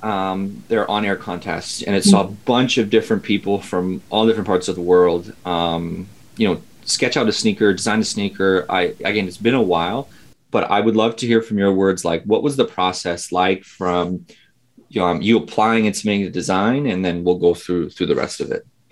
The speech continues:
Speaker 2: Yeah, I mean, it started, you know, Air Max Day, Nike usually does some type of celebration or something.
Speaker 1: Yep.
Speaker 2: So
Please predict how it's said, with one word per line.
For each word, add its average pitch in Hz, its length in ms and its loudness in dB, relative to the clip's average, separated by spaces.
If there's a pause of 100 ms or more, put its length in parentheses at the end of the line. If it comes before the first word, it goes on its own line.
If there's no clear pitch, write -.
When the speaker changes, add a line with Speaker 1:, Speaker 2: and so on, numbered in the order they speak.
(640)
Speaker 2:
Yeah, 226 420 0
I 233 80 0
mean, 247 180 4
it 226 220 0
started, 311 1040 0 (280)
you 254 120 2
know, 220 120 2
Air 214 160 4
Max 233 260 2
Day, 226 420 4
Nike 202 320 2
usually 202 240 2
does 180 580 0 (100)
some 180 180 -6
type 175 160 0
of 160 100 -8
celebration 240 580 0
or 233 60 0
something. 240 340 2
Speaker 1:
Yep. 226 80 2
Speaker 2:
So 190 420 2